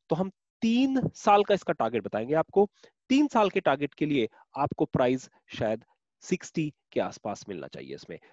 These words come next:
हो सकता है आपको लगे कि इतना तो अभी पिछले तीन महीने पहले ही चला गया था, हम सिक्सटी क्यों बोल रहे हैं? हम इसकी based on valuation और further future growth के basis पर जो इसका स्टेबल प्राइस है वो बोल रहे हैं।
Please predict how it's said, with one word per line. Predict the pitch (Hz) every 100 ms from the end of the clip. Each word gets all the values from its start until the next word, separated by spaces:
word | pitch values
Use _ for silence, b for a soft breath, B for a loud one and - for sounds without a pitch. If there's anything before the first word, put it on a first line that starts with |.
| b -
हो |
सकता | 190 - 208
है | 208
आपको | 208 - 208
लगे | 202 208
कि | 196 202 202 _ _
इतना | - _ 185 180 180 - _ _ _
तो | 170
अभी | 156 165
पिछले | - - 165 -
तीन | 196 220
महीने | 196
पहले | 202 180 196
ही |
चला | 196 196
गया | 190
था, | 190 180
हम |
सिक्सटी | 175 175 - 202
क्यों | 208
बोल | 202
रहे | 247
हैं? | 311 B B B
हम | 247
इसकी | 262 -
based | 214 214 226
on | 190
valuation | 180 214 208 233
और | 208
further | - 185 208 -
future | 185 - 180
growth | 165 -
के | 180
basis | 165 170 -
पर | 269
जो | 285 - - 180
इसका | - 214
स्टेबल | - 240 269
प्राइस | 233 220 226
है |
वो | 185
बोल | 135 107
रहे |
हैं। | 98